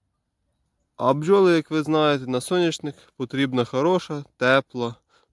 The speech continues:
погода. Тому при таких холодних ночах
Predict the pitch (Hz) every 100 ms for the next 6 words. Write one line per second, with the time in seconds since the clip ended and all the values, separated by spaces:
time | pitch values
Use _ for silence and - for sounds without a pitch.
0 | - 123 113 113 98 98 - _ _ _
1 | _ _ _ _ - 160 202 233 220 -
2 | _ - _ _ _ _ _ _ _ 147
3 | 160 135 117 _ _ 135 - - 156 135
4 | - _ _ - 143 143 135 127 123 185
5 | 202 196 156 147 _